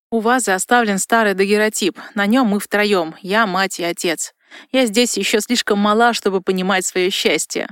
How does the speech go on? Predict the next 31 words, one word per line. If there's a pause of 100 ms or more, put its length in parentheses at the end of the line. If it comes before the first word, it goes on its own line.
(220)
только
бы
не
расплакаться. (720)
Взгляд
упал
на
прикроватную
тумбу
со
стопкой
любимых
книг. (300)
А
ведь
они
даже
лёгкий
вязаный
плед,
скорее
похожий
на
большой
платок,
оставить
не
забыли. (500)
Я
тепло
улыбнулась.